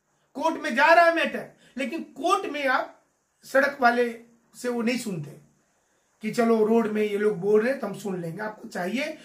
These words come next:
और इसलिए हमें लगता है कि आप जीतेंगे। जज्बा आपको रखना है,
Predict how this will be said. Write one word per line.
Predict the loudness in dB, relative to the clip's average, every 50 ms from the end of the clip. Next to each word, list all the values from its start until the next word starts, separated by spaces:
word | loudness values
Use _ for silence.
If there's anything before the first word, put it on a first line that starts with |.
| -20 -12 -2 4
और | 4 6 6 4 0 -6
इसलिए | -6 -4 -4 -4 -2 0 0
हमें | 2 2 0 -2
लगता | -4 -4 0 0 0
है | 0
कि | 0 -2
आप | -2 -2 -2 -2 -4 -6
जीतेंगे। | -4 -2 -2 0 0 0 -2 -2 -2 -2 -4 -6 -8 -14 _ _ _ _ _ _ _ _ _ _ _ _ _ _ _ _ -10 -4
जज्बा | -2 -2 0 2 4 6 6
आपको | 6 6 4 -2 -4
रखना | -4 -4 -4 -2 -2 -2
है, | -2 -2 -6 -10